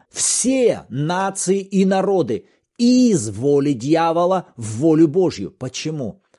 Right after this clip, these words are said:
Потому что это и есть желание Бога Отца. За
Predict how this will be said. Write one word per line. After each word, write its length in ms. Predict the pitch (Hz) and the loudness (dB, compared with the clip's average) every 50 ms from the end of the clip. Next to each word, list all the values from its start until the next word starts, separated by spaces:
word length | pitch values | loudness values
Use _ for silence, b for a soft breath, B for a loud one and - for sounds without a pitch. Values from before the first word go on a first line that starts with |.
| _ _ | _ _
Потому 520 | - 131 127 - - 165 156 151 131 113 101 | -10 -10 -10 -6 -6 -6 -6 -6 -8 -8 -10
что 300 | - - 147 147 - - | -10 -8 -8 -8 -6 -6
это 280 | 151 139 135 - 156 151 | -6 -6 -6 -4 -6 -6
и 200 | - - 185 180 | -6 -4 -4 -2
есть 640 | 170 160 139 143 196 226 233 202 143 - - - | -2 -2 -6 -6 -6 -2 0 0 0 -2 -6 -10
желание 720 | - 87 87 143 170 156 151 190 202 208 208 170 151 143 131 | -10 -10 -8 -6 -6 -4 -4 -4 -4 -4 -4 -4 -4 -6 -6
Бога 400 | 107 101 165 196 196 165 165 147 | -4 -2 -2 -2 0 -2 -4 -6
Отца. 520 | 147 - - - 220 214 196 165 101 - _ _ _ _ B B B B | -6 -8 -10 -10 -8 -8 -8 -8 -10 -12 _ _ _ _ B B B B
За 300 | 143 120 - 185 185 | -8 -4 -2 -2 -4